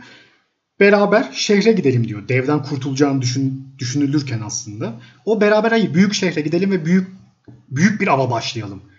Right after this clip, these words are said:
kafasında. "Büyük bir dünyaya açılalım." kafasında. Biraz da ölümünü görmenin vermiş olduğu bir özgüven de var tabii. Ben bu konuda size hem bir soru yönelteceğim hem de bu konudaki görüşlerinizi almak istiyorum.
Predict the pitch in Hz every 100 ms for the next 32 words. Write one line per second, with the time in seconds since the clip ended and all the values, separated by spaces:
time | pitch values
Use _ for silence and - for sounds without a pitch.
0 | _ _ - 120 120 117 113 180 190 143
1 | 139 127 120 - 110 101 - 98 110 -
2 | 101 190 214 - - - 165 220 226 214
3 | 226 226 - - - - _ _ _ 175
4 | 165 185 214 254 214 190 185 185 185 175
5 | 165 175 - 151 151 170 220 208 147 151
6 | 147 165 165 127 117 - 117 110 - -
7 | - _ - 190 247 233 269 254 240 233
8 | 226 - - 190 202 226 233 226 - 226
9 | 233 196 170 180 220 196 190 185 185 165
10 | 165 135 143 135 120 151 165 143 117 -
11 | - 117 131 -